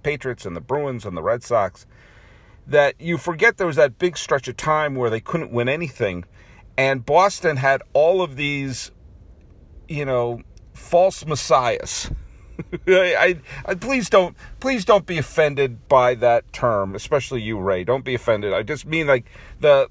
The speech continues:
you know, the, when a superstar arrives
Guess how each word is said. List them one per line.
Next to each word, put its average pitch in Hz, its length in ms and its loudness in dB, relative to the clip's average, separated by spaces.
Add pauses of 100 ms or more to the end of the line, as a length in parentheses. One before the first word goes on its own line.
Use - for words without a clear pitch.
(300)
you 175 160 -2
know, 151 340 -2 (480)
the, 156 240 2
when 156 200 2
a 151 40 0
superstar 175 720 2
arrives 139 720 2